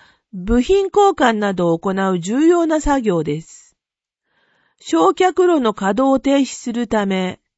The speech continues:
期間中の生ゴミは、ゴミピット内にストックします。通常通りゴミを出すと、ゴミピット内から溢れ、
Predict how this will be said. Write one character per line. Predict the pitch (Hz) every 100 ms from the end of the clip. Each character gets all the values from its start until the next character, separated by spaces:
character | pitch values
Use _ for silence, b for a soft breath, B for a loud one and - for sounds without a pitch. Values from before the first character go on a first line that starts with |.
| _ _ _ _ -
期 | - 277
間 | 359 370 339
中 | - 339 320
の | 320 320
生 | 277 262 262 269
ゴ | 254
ミ | 240 233
は、 | 220 202 208 _ _ _ _ _ _ -
ゴ | 226 269
ミ | 359
ピ | 370
ッ | 370
ト | - 381
内 | 320 233
に | 160
ス | - -
ト | 320
ッ |
ク | - 254
し | - 165
ま | 151 151
す。 | - - _ _ _ _ _ _ _ _ _ _ _ _ -
通 | 311 370 381
常 | 370 403 392
通 | 403 359
り | 233
ゴ | 208
ミ | 233 302
を | 214
出 | 196
す | 220 -
と、 | 180 160 151 _ b b b b b
ゴ | 220 277
ミ | 370
ピ | 370
ッ | 370
ト | - 381
内 | 330 233
か | 202
ら | 156 151 180
溢 | 226
れ、 | 170 - -